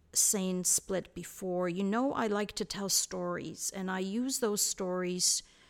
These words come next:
to illustrate my points. In the episode called A Journey to a Place Called Apart, I spun the tale of an imaginary couple whose relationship had ended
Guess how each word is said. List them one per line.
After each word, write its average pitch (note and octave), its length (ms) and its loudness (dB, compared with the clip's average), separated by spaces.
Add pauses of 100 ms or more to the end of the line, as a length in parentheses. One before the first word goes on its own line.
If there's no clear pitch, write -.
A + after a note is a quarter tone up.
(420)
to F#3+ 360 -2
illustrate F#3+ 720 0
my F#3 160 -6 (100)
points. - 640 -4 (760)
In A#3 180 0
the A3+ 300 -4
episode C4+ 640 2
called G3 440 -2
A G#3 60 -2
Journey G#3+ 500 2
to G3 200 -6
a F3+ 40 -2
Place F#3+ 380 0
Called F3+ 320 -6
Apart, - 720 -10 (840)
I A#3 100 -6
spun D#4+ 520 4
the E4 80 -2
tale A3+ 400 2
of A3 160 0
an G3 80 0
imaginary G3 760 -2
couple F#3 560 -6
whose F#3+ 280 -2
relationship F3+ 760 -2
had F3+ 180 -8
ended E3 560 -6